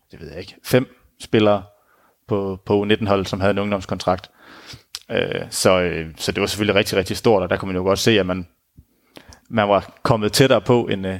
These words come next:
end mange af sine holdkammerater. Øh, men derfra var der jo stadigvæk vanvittigt lang vej, for jeg kan da sige, at der var ikke, øh, der var vel, ja, tre fra vores anden plads i U nitten-ligaen, som, som for alvor fik sig en, en karriere som, øh, som Superliga-spiller.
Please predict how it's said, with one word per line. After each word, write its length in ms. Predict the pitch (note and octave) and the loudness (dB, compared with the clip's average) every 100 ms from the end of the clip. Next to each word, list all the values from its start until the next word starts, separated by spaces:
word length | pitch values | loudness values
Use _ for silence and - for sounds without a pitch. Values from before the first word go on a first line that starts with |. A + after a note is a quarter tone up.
| A#2 | -8
end 120 | A2+ | -6
mange 220 | G2 G#2 G#2+ | -2 0 0
af 60 | |
sine 160 | G#2+ G2 | 0 0
holdkammerater. 500 | A2+ - G2 F#2 F2+ - - | 0 0 -4 -4 -6 -12 -16
Øh, 200 | F#2+ F2+ - _ _ - - _ | -10 -10 -12 _ _ -20 -20 _
men 100 | F2 | -2
derfra 320 | G2 F#2+ G2 | 0 2 0
var 120 | F#2 F#2 | -2 -2
der 80 | |
jo 40 | F2+ | 0
stadigvæk 360 | - G2 F#2 - _ _ - | 0 0 -2 -8 _ _ 0
vanvittigt 400 | G2+ G#2+ G2+ G2+ | 0 2 0 0
lang 180 | G2+ | 0
vej, 220 | G2+ G2 F#2+ | 0 -2 -2
for 120 | F#2+ | -4
jeg 100 | F#2+ | -4
kan 80 | G2 | -4
da 60 | |
sige, 220 | - G2+ | -6 -6
at 100 | G2 | -6
der 60 | G2 | -4
var 120 | F#2+ | 0
ikke, 320 | F#2+ G#2 - G#2 | 0 -2 -6 -8
øh, 100 | G#2+ _ _ _ - _ _ | -12 _ _ _ -20 _ _
der 80 | F2 | -6
var 300 | F#2 G2+ G2 | 0 2 2
vel, 300 | F#2 F#2+ F#2+ - _ _ - | 0 -4 -6 -12 _ _ -8
ja, 140 | F2 F2 - - | -6 -6 -10 -6
tre 280 | - A#2 A2 | 0 0 -2
fra 160 | - F#2+ | -2 0
vores 520 | F#2 F#2 - - - - | 0 -2 -4 -8 -12 -4
anden 220 | G2 A2 | 0 0
plads 300 | G#2+ G2 - | 2 0 0
i 80 | - | -8
U 80 | G2+ | -6
nitten-ligaen, 580 | G2+ G2+ F#2+ G2 F2+ F2 | -6 -4 -4 -2 -4 -2
som, 300 | F#2+ F#2 F2+ _ | -6 -6 -12 _
som 200 | - F#2 | -10 -4
for 100 | - | 0
alvor 280 | G2 G#2+ G2 | 2 4 2
fik 180 | G#2 G#2 | 0 -2
sig 160 | G2+ F2 | -2 -2
en, 240 | G2 F#2+ _ - | -6 -14 _ -12
en 120 | G#2 | -6
karriere 440 | - G2+ F#2+ G2+ G2+ | 0 0 2 2 2
som, 260 | G2 F#2 | 0 -2
øh, 180 | F#2 F2+ | -4 -6
som 200 | - G2 | -6 -4
Superliga-spiller. 640 | G#2 G2 F#2 F2+ - F#2+ | -4 -4 -6 -6 -6 -6